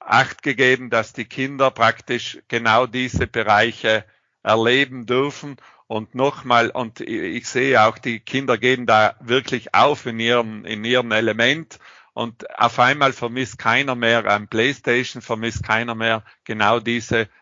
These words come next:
digitalen Spiele. Die Kinder sollen lernen, was wir und was ich noch lernen durfte,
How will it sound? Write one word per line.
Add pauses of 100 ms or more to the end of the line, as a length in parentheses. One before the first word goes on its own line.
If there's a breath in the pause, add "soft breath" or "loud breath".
(120)
digitalen
Spiele.
Die
Kinder
sollen
lernen, (360 soft breath)
was
wir
und
was
ich
noch
lernen
durfte,